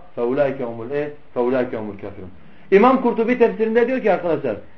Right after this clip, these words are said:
rivayetler arasında hiçbir çelişki nedir? Rivayetler arasında hiçbir çelişki yoktur. Hepsi aynı kıssaya delalet ediyor.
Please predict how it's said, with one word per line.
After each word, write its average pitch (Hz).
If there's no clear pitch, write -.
rivayetler 196
arasında 202
hiçbir 208
çelişki 185
nedir? 208
Rivayetler 165
arasında 175
hiçbir 165
çelişki 131
yoktur. 220
Hepsi 233
aynı 226
kıssaya 185
delalet 120
ediyor. 95